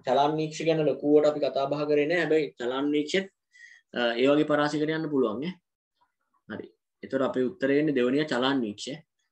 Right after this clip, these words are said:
චලන් වීක්ෂ වල වැඩිය හුරු නෑනේ. ඒක ටිකක් ලොකුයි. සාමාන්‍යව ලැප් එකක් විතර සයිස් දිගයි. හරි. එතකොට සෙන්ටිමීටර් විස්සක් මනින්න පුළුවන් චලන් වීක්ෂෙන්. හරි.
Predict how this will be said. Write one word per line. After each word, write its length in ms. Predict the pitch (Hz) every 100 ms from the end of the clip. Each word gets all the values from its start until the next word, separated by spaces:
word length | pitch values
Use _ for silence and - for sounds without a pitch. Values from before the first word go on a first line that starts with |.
| _ _
චලන් 200 | 120 127
වීක්ෂ 240 | 135 135 143
වල 140 | 135
වැඩිය 240 | 120 123 120
හුරු 180 | 123 135
නෑනේ. 320 | 147 156 -
ඒක 160 | 123
ටිකක් 240 | 135 151 139
ලොකුයි. 320 | 131 160 127 - _ _ _ _
සාමාන්‍යව 420 | - 127 135 147 139
ලැප් 260 | 123 -
එකක් 220 | 156 156
විතර 180 | 165 156
සයිස් 260 | 156 160 165 - -
දිගයි. 300 | 143 143 98 - _ _ _ _ _ _ _ _ _ _ _ _ _ _ _ _ _ _
හරි. 160 | 143 190 - _ _ _ _ _ _
එතකොට 320 | 117 131 139 151 143 113 - _
සෙන්ටිමීටර් 440 | - 123 139 151
විස්සක් 320 | 139 - 151
මනින්න 260 | 151 147 147
පුළුවන් 220 | 160 160
චලන් 260 | 147 143 131
වීක්ෂෙන්. 380 | 117 - 110
හරි. 140 | 143